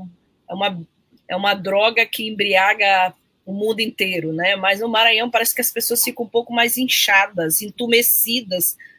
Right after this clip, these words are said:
quando chegam a ocupar um certo cargo público, né? E por isso acham que assim, a pretexto disso, justifica desobedecer regras, regras, é, o direito,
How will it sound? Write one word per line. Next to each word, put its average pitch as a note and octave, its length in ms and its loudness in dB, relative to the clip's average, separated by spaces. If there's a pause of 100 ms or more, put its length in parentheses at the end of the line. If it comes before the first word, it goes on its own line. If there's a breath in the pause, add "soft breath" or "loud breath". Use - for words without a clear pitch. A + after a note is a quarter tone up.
(120 loud breath)
quando F#3+ 240 -4
chegam F#3+ 340 2
a F#3+ 80 6
ocupar F#3+ 400 0
um G3 40 0
certo - 340 -2
cargo G3 400 -2
público, D#3+ 560 -6 (480)
né? G3+ 280 0 (260 soft breath)
E A#3 120 -2
por E4+ 240 2
isso D4 540 2
acham B3 400 2
que A#3+ 160 -8
assim, B3+ 580 0
a G#3+ 80 -4
pretexto A#3 600 -2
disso, A#3+ 340 -6
justifica A#3 720 -6
desobedecer G3+ 720 -2
regras, F#3+ 600 -2 (520)
regras, F#3 880 2 (320)
é, E3 400 4 (100)
o G#3+ 80 -4
direito, G#3+ 800 2